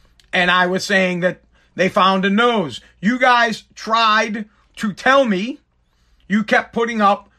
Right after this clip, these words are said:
noose, N O O S E. I yelled at you, back at you, in, with my passion to the, "Yeah,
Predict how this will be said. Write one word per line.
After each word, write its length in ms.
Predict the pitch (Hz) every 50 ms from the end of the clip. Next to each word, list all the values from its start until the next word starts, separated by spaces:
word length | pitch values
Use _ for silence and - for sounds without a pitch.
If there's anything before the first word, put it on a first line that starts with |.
| _ _ -
noose, 440 | - 190 262 269 233 185 - - - -
N 260 | - 208 208 214 214 220 - - -
O 300 | 208 208 214 208 202 -
O 380 | 196 196 196 196 202 190 190 _ _ _ _ _ -
S 320 | 185 180 170 - - - _ -
E. 400 | 269 269 269 269 262 262 254 214 _ _ _ _ _ _ _ _ _ _ _ _ _ _ _ _ -
I 420 | 202 226 254 247 240 233 226 185 - _ _ _ _ _ -
yelled 440 | 147 147 180 240 254 262 247 226 196 - -
at 240 | - 233 247 254 - -
you, 340 | - 196 175 180 214 247 285 - _ _ _ _ _ _ _ _ _ _ _ _ _ _ _ _ _ -
back 340 | 139 226 240 254 - -
at 160 | 220 202 - -
you, 380 | 175 170 175 190 214 208 - _ _ _ _ _ _ _ _ _ _ _ -
in, 260 | 220 220 214 214 208
with 220 | 208 - - -
my 160 | 202 233 233 214
passion 680 | - - 208 208 202 202 190 - 233 220 202 190 160
to 200 | - 226 226 208
the, 340 | 180 208 196 190 180 156 - _ _ _ _ _ _ _ _
"Yeah, 440 | - 180 269 302 330 320 277 -